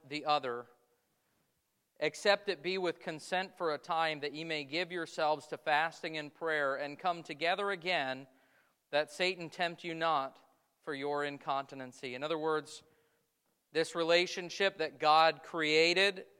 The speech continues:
as a good thing between a husband and a wife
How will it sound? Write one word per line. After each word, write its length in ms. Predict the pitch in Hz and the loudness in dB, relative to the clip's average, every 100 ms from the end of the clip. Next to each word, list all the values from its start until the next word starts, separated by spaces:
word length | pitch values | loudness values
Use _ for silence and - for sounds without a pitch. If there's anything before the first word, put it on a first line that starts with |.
| _ - | _ 2
as 240 | 151 151 | 4 6
a 120 | 151 | 4
good 420 | 143 160 180 165 | 2 4 4 4
thing 380 | 196 196 208 214 | 4 6 6 4
between 560 | 160 - 185 175 180 175 | -2 -2 -2 0 0 2
a 180 | 147 147 | 0 4
husband 480 | 170 180 165 190 | 4 4 0 -2
and 160 | 156 156 | 0 -2
a 40 | 147 | 0
wife 380 | 147 165 175 | 4 4 4